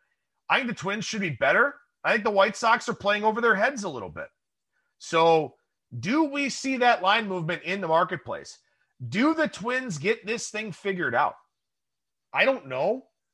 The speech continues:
but I'll be very interested to see what happens in this series and also what happens with the line movements in this series. Lastly, the Marlins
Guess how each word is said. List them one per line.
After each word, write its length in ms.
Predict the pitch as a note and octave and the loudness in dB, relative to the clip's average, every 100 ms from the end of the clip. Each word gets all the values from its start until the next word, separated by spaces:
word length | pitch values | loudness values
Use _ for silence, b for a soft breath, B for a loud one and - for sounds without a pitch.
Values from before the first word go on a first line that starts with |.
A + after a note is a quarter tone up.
| _ _ _ _ _ | _ _ _ _ _
but 120 | C3+ E3+ | 0 2
I'll 100 | F3 | 2
be 140 | E3 | -2
very 420 | A#2+ D#3 C#4 F#3+ | 0 4 6 6
interested 380 | F3 D#3 - C#3+ | 0 -4 -12 -12
to 80 | C3 | -10
see 180 | E3 C3+ | -8 -4
what 260 | C#3 E3+ | 2 2
happens 540 | D3 G#3 C#4+ D#3 B2+ C3 | 4 2 2 -6 -10 -14
in 120 | A#2+ | -14
this 180 | A2+ - | -14 -12
series 480 | B2 A2+ A2 G#2 - _ _ _ _ | -10 -8 -10 -12 -20 _ _ _ _
and 120 | E3 | 2
also 320 | F#3 G3+ G3 | 4 4 0
what 140 | E3 D3 | 0 2
happens 340 | F3 E3+ D3 | 2 0 -6
with 120 | D3+ | -8
the 100 | C3 | -8
line 420 | A#2 C3+ F#3+ G#3 B2+ | -4 4 4 4 -4
movements 520 | G2+ E2 B1 - _ _ _ _ _ - | -12 -14 -20 -20 _ _ _ _ _ -2
in 260 | G3 D#3 | -2 -2
this 200 | C3 G#2+ | -6 -10
series. 520 | - B2 F2 A#1 - _ _ _ _ _ _ _ D3 | -10 -10 -10 -12 -20 _ _ _ _ _ _ _ 0
Lastly, 420 | G3+ C#4 - D4 | 2 2 0 -2
the 100 | C4 | -2
Marlins 640 | F#3+ G#3 C#4+ D#4 D#4 A#3+ | 2 4 4 2 -6 -8